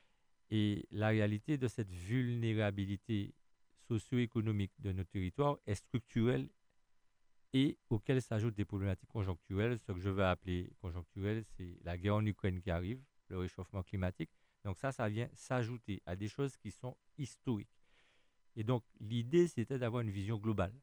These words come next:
parce qu'on ne peut pas regarder simplement la vie chère sous l'angle de l'inflation, c'est-à-dire de l'augmentation des prix. Oui, il y a une augmentation des prix, mais quand on regarde, si manque à toucher un million, et puis, bah, il a augmenté, mais on peut payer tout.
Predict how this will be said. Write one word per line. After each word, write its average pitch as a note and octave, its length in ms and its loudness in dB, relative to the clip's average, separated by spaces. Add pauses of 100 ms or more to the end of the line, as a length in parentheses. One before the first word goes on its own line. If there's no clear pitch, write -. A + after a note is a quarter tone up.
parce - 160 -6
qu'on A#2 100 -4
ne A#2+ 60 -2
peut E3 220 0
pas B2+ 160 -4
regarder G2 480 -2
simplement F2+ 420 -4
la F2 160 0
vie F#2+ 160 -6
chère C#3+ 400 -2
sous - 220 -4
l'angle B2+ 280 0 (200)
de G2 80 2
l'inflation, G#2 680 -2
c'est-à-dire G2+ 380 -2
de F#2+ 80 0
l'augmentation F#2 600 -2
des G#2 140 2
prix. - 240 -14 (540)
Oui, D3+ 320 2
il A#2+ 40 -2
y A2+ 40 4
a G#2 40 4
une G#2 80 2
augmentation G2 460 0
des G2 140 4
prix, F#2 200 -4
mais F#2+ 100 0
quand B2+ 120 2
on B2 60 6
regarde, B2 280 2 (440)
si - 200 -4
manque D3+ 260 -2
à A#2 100 0
toucher A#2+ 320 -2
un G2+ 80 6
million, A#2+ 440 6 (240)
et G2+ 100 -8
puis, G#2 120 0
bah, F#2+ 140 6
il F#2+ 60 4
a F#2+ 60 6
augmenté, F#2+ 300 0
mais B2 80 -2
on A2+ 60 2
peut A#2+ 140 0
payer A2 180 2
tout. A2 160 0